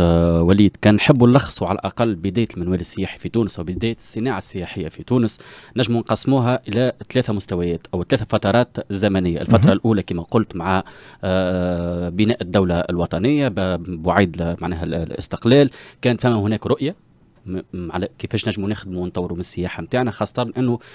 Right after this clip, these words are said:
Speaker 1: القطاع السياحي في العالم وفي الحوض المتوسطي بصفه عامه في الفتره هذيك كان عنده نوع من ال-،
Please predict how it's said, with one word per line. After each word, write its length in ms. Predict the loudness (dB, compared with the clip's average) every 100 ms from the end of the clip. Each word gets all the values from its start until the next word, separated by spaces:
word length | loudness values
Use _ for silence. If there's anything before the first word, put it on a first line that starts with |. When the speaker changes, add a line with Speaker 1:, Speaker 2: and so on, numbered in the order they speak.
| -20 -20
Speaker 1:
القطاع 300 | -8 0 2
السياحي 440 | 2 -2 -4 -4
في 80 | -6
العالم 320 | -2 2 2
وفي 140 | 0 -6
الحوض 320 | 0 0 0
المتوسطي 720 | -4 -2 0 2 2 -4 -6
بصفه 280 | -10 -8 -2
عامه 240 | -2 -2
في 120 | -4
الفتره 300 | -4 -2 0
هذيك 380 | 0 0 -2 -2
كان 320 | -4 0 0 -2 -10 -20 -10 0
عنده 420 | 2 2 2 0
نوع 200 | 2 2
من 240 | 2 2 4
ال-، 240 | 4 4